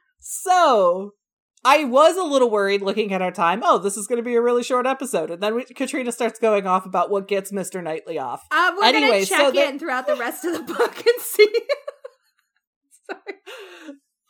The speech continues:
Speaker 1: Has Mister Knightley gotten off yet? Nope.
Speaker 2: Nope.
Speaker 1: Moving on.
Speaker 2: <laughs>
Speaker 1: So Frank Churchill is rumored to be coming or not coming. Turns out he is not gonna show up because his, mm,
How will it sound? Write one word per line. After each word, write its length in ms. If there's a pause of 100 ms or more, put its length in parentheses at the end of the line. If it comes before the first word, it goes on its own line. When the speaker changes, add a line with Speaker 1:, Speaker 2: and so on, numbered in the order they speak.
(180)
Speaker 1:
Has 180
Mister 260
Knightley 360
gotten 240
off 260
yet? 240 (240)
Nope. 240
Speaker 2:
Nope. 220
Speaker 1:
Moving 340
on. 340 (140)
Speaker 2:
<laughs> 60 (1120)
Speaker 1:
So 220
Frank 300
Churchill 680 (320)
is 200
rumored 340
to 100
be 120
coming 340
or 80
not 220
coming. 360
Turns 320
out 240
he 140
is 140
not 320
gonna 160
show 320
up 280
because 540
his, 440
mm, 420